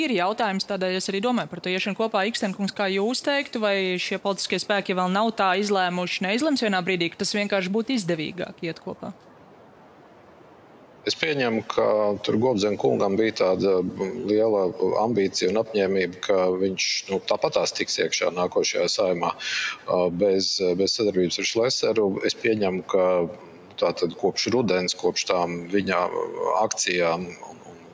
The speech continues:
Speaker 2: būtiskiem izaicinājumiem. Uh, viņš ir sapratis, ka tas reitings principā ir, ir,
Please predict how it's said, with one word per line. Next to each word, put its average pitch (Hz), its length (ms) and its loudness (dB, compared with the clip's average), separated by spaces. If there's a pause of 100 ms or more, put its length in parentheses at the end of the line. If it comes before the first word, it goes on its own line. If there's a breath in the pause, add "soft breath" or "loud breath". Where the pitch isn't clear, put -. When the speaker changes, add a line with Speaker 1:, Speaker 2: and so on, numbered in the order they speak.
(340)
Speaker 2:
būtiskiem 90 720 -2
izaicinājumiem. 87 880 -2 (600 loud breath)
Uh, 90 400 4
viņš 92 600 0 (160)
ir 90 140 0
sapratis, - 580 0
ka 90 280 2
tas - 520 0
reitings 98 440 0
principā - 640 0
ir, - 120 -2 (140)
ir, 87 120 0